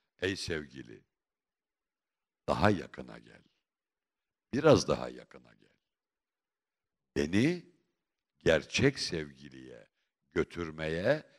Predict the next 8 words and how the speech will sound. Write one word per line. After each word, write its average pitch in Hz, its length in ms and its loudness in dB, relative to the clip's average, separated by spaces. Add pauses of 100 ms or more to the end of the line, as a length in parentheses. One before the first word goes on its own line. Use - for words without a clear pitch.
(180)
vesile 87 720 0
olacak 80 540 -2
olan 67 300 -16
sevgili, 60 720 -16 (640)
daha 90 300 4
da 98 160 8
beriye - 340 -20 (100)
gel. - 180 -20